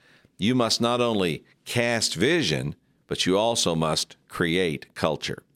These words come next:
You must not only cast vision, but you must also facilitate relationships. You must not only cast vision, but you must do some things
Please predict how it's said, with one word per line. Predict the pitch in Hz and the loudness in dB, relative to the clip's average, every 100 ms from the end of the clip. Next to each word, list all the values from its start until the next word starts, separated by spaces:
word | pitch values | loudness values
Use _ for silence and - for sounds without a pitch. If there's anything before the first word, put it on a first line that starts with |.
| _ - - _ | _ -20 -20 _
You | 98 104 | -2 0
must | 98 - | 2 2
not | 120 127 | 0 2
only | 120 98 | 0 0
cast | - 98 92 - | 0 0 0 -2
vision, | 120 170 151 78 78 - _ | 0 0 0 0 -2 -6 _
but | - - | -6 -2
you | 110 | 0
must | 95 - | 2 2
also | 123 127 101 | 2 2 0
facilitate | - 92 - 135 123 92 - 73 71 - | 0 0 2 2 2 2 0 0 -2 -4
relationships. | 82 78 80 - - - - - - - _ _ - - _ - | -2 0 0 -2 -4 -6 -6 -6 -8 -8 _ _ -20 -20 _ -4
You | 107 | 0
must | 107 - | 0 0
not | 131 160 | 0 2
only | 156 147 | 0 0
cast | 127 117 104 - | 0 0 0 2
vision, | 139 139 76 78 | 2 2 0 0
but | 85 - | -2 0
you | 117 | 2
must | 104 95 82 | 2 0 2
do | 117 175 | 2 2
some | - 82 76 | 2 0 -2
things | 85 73 62 76 90 | -4 -4 -4 -2 -2